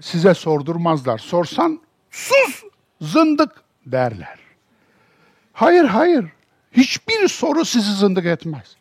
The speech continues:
Sorun. İbrahim soruyordu, "Nasıl yaratırsın?" diye. Sorun. İbrahim soruyordu, "Bunu ben, bu mu benim Rabbim?"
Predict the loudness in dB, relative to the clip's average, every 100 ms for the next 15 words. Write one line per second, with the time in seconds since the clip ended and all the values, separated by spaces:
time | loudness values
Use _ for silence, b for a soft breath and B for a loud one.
0 | _ _ _ _ _ -6 4 6 6 4
1 | -4 -16 _ b b b b 4 8 8
2 | 6 6 4 4 6 6 6 4 4 4
3 | 4 4 0 -6 -6 -10 -10 -16 -20 _
4 | _ _ _ _ _ _ _ -18 -8 -4
5 | -4 -6 -10 _ b b b b 0 2
6 | 4 4 4 2 0 0 2 2 4 2
7 | 4 4 6 4 4 4 6 6 4 4
8 | 2 0 -10 -10